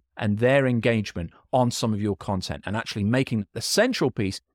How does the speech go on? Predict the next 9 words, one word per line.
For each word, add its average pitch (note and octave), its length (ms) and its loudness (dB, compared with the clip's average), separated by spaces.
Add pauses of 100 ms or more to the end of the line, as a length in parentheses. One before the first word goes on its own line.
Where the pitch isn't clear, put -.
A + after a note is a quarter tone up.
to G3+ 260 2
your A#2+ 200 0
content F#2 520 -4
on G3 100 4
occasion F3 500 0 (180)
can A2+ 200 0
really A#2+ 280 4
work F2+ 280 -4
well. F2+ 300 -2